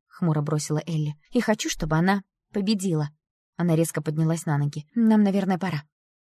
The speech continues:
Мы и так отняли у тебя много времени. Ты должна отдыхать перед завтрашним днём". "Рада была увидеть вас.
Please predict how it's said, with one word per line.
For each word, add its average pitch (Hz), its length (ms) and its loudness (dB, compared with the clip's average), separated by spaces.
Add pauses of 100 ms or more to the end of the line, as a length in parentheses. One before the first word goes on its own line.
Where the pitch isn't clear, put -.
Мы 220 140 4
и - 20 0
так 294 180 -2
отняли 160 280 0
у 156 40 0
тебя 165 200 -4
много 170 240 0
времени. 160 420 0 (480)
Ты 180 100 -6
должна 165 380 0
отдыхать 165 440 -4
перед 165 220 -2
завтрашним 160 560 -4
днём". 165 280 0 (800)
"Рада 170 240 -6
была 156 240 0
увидеть 156 480 -4
вас. - 400 -10